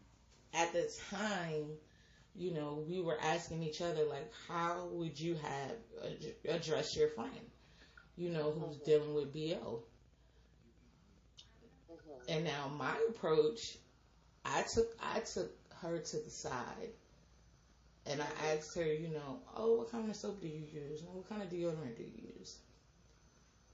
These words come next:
Speaker 1: You
Speaker 2: Uh-huh.
Speaker 1: know, and
Speaker 2: Right.
Speaker 1: at the time, I knew my friend at the time, she was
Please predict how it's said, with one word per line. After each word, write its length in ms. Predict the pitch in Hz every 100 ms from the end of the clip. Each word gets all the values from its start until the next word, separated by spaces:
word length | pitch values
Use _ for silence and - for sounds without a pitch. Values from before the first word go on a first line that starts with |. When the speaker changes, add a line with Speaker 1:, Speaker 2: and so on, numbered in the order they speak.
| -
Speaker 1:
You 120 | 214
Speaker 2:
Uh-huh. 40 | 208
Speaker 1:
know, 300 | 190 190 247 - - -
and 580 | - 180 170 165 156 151 -
Speaker 2:
Right. 260 | 139 131 123 - - - - - - - - - - - - - -
Speaker 1:
at 320 | 165 156 -
the 120 | 190 151
time, 500 | - 196 226 196 - -
I 220 | 165 240
knew 280 | 226 202 185
my 320 | 175 180 220 -
friend 340 | 165 143 147 -
at 160 | 156
the 80 | 156
time, 480 | - 190 196 185 160
she 220 | - 190
was 280 | 170 160 151